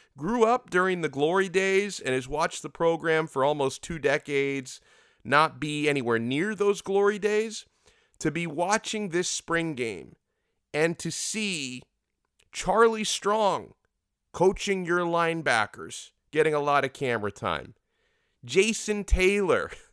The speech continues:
<laughs> defensive analyst, but getting a chance to coach up your defensive ends, seeing him on camera a ton. Josh Gaddis, who I was watching on the Michigan sidelines last year, coordinating Miami's offense.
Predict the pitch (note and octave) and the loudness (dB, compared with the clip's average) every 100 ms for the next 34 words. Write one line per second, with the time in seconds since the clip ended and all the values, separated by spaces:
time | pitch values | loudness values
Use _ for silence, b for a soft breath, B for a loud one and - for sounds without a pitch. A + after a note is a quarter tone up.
0 | - _ _ _ _ - F3 G3 F#3+ F#3+ | -20 _ _ _ _ -4 -2 -2 -2 -2
1 | - E3 F3 G3 F3+ C3 A#2+ - - B2 | -4 -2 0 2 4 4 4 2 -4 0
2 | E3+ F#3 E3 - E3+ E3+ D#3+ - C3+ - | 2 0 0 -4 -2 -2 -2 -2 -2 -2
3 | - D#3+ E3+ - E3+ D#3+ C3+ C3 C3 C3+ | 0 2 2 2 0 0 -2 -4 -4 -10
4 | D#3 - D3+ D3 - B2 D3 E3+ A#2+ A2+ | -12 0 2 2 0 2 4 4 4 -2
5 | C#3+ - - b b - D#3 D3+ C#3+ E3+ | -6 -12 -16 b b -8 -2 0 2 2
6 | G3+ D#3 B2 - A#2+ A2 G#2+ G2+ F#2+ B2 | 4 2 2 -2 -2 0 2 0 0 -4
7 | F#2+ F#2 A#2+ - _ _ _ _ _ _ | -2 -2 -8 -14 _ _ _ _ _ _
8 | A#2+ D#3+ E3 A#2+ A#2 D#3 F3 G3 D3 D#3 | -4 0 -2 -4 -4 2 4 4 0 -6
9 | - D3 D3 D3+ C#3 B2+ C#3+ D3+ - C#3+ | -6 2 4 4 0 2 4 4 2 -4
10 | C#3 - C3+ C3+ C3 B2+ C3 F#3 F#3+ C#3 | -6 -4 0 2 0 -2 0 0 -2 -4
11 | A#2+ - C3+ A#2+ G#2+ A2+ A2 A2 B2 C#3 | -6 -2 0 0 0 0 0 -2 0 0
12 | D#3 - - F#2+ F#2+ G#2+ _ _ _ _ | 0 -4 -8 -4 -4 -4 _ _ _ _
13 | - E3 F3+ E3 D3+ C#3+ C#3 B2+ B2+ A2+ | 0 4 4 6 2 2 0 0 2 0
14 | A2+ G2+ G#2 G2 - F2 G2 - | -2 0 2 2 0 -2 -2 -8